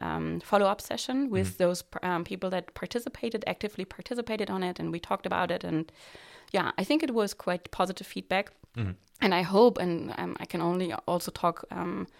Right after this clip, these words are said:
Speaker 1: um, for Ruth as well, we both hope that, of course, we bring some, we, we, I mean, we, it, it's not our ideas, right? The people that participated hopefully shared some great, um, ideas how to keep your motivation hi-, high. And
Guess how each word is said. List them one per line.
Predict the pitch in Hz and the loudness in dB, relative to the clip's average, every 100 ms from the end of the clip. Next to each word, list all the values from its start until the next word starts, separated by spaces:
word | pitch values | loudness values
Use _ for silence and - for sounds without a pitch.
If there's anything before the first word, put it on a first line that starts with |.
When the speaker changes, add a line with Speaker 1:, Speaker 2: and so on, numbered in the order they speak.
| - - - - - | -20 -20 -20 -8 0
Speaker 1:
um, | 175 175 | 0 0
for | - 180 | 0 2
Ruth | 165 226 247 | 2 2 0
as | 190 | 0
well, | 170 196 196 | 2 4 2
we | 185 185 | -2 -4
both | 190 190 220 | 0 2 2
hope | 175 180 | 0 0
that, | - 170 - - | -2 -6 -6 -4
of | 208 | -2
course, | - 262 | 0 0
we | 202 | 0
bring | 180 190 196 190 175 | 2 4 4 4 2
some, | - 165 151 165 175 185 - | 0 -2 0 -2 -6 -8 -4
we, | 196 185 - | 0 0 0
we, | 185 180 - - | 0 -2 -2 0
I | |
mean, | 175 156 165 | 2 2 0
we, | 185 185 - | -4 -6 -6
it, | 165 - | -4 0
it's | 208 | 2
not | 269 196 | 4 6
our | 208 180 | 6 6
ideas, | 165 120 - | 4 -2 0
right? | 165 196 | 2 2
The | 185 | 0
people | - 196 | -4 -2
that | 175 175 | -2 -4
participated | - 185 - 220 196 185 170 165 | -2 -2 0 -4 -2 0 0 2
hopefully | 196 - 196 190 175 - - - | -2 0 0 2 0 -4 -16 -6
shared | - 175 - | 0 0 0
some | 170 | -2
great, | 160 180 185 - - | 4 4 4 0 -2
um, | 170 - | -2 0
ideas | 170 180 175 - | 0 0 -4 0
how | 165 | -2
to | - 165 165 160 | 0 0 2 0
keep | - 233 | -2 -4
your | 240 | 0
motivation | 233 226 226 - 185 | 0 -2 -4 -4 -6
hi-, | - - | -6 -6
high. | - 170 175 | 2 4 4
And | 170 - - | 0 -4 -8